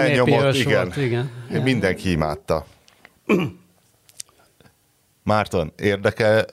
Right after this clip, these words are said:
Speaker 2: a hetvenkettő esztendős Bobby Liebling teljesítménye az akváriumban?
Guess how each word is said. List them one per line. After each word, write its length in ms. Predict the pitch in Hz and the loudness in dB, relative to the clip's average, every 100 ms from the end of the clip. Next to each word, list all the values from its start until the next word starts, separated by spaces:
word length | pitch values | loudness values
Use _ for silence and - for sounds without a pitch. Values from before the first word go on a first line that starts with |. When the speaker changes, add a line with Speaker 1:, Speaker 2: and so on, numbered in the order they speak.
| _ - | _ -4
Speaker 2:
a 240 | 104 104 | -2 0
hetvenkettő 1000 | 104 107 107 104 101 - 101 - 101 95 | 0 0 -2 -2 -4 -4 -6 -2 -2 0
esztendős 420 | 92 104 95 95 | 0 0 0 -2
Bobby 260 | 85 98 98 | 0 0 0
Liebling 520 | 101 101 98 104 110 - _ _ | 0 -2 0 0 -2 -6 _ _
teljesítménye 840 | 104 101 98 113 98 107 104 107 101 | 0 0 0 -4 -2 0 2 2 2
az 140 | 98 | 4
akváriumban? 1000 | 101 - 104 101 107 104 101 104 110 | 0 2 2 2 2 0 2 2 0